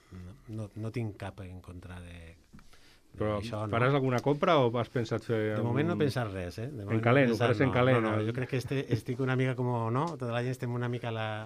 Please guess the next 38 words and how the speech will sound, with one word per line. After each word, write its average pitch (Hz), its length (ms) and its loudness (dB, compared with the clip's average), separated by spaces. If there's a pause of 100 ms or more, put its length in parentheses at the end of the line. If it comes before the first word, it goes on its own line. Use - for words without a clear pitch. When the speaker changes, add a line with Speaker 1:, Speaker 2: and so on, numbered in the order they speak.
Speaker 1:
a 104 60 -14
l'expectativa 113 680 -8
de 113 60 -4
veure 110 180 -4
com 107 220 -8
va 107 100 -6
això 104 300 -8
de 120 80 -6
la, 101 380 -10
Speaker 2:
Mhm. 107 440 -6
Speaker 1:
de 98 80 -10
la 101 100 -6
pandèmia, 117 520 -2
no? 117 120 -8
Que 117 80 -10
tenim 101 280 -10
aquí 98 200 -14 (180)
aquest 95 260 -16
repunt 101 380 -10
també 127 540 -6 (100)
i 101 140 -8
a 95 40 -12
veure 101 260 -8
les 92 240 -10
Nadals 90 380 -12
que 87 120 -16
tenim, 92 260 -12 (180)
tindrem. 92 380 -10 (500)
Speaker 2:
Sí, 143 160 6
sí, 147 160 4
no, 143 140 8
no, 143 120 6
això, 123 220 2
mira, 131 240 4
volia 113 240 0
aprofitar 117 320 0
ja 113 120 2
l'últim 120 460 2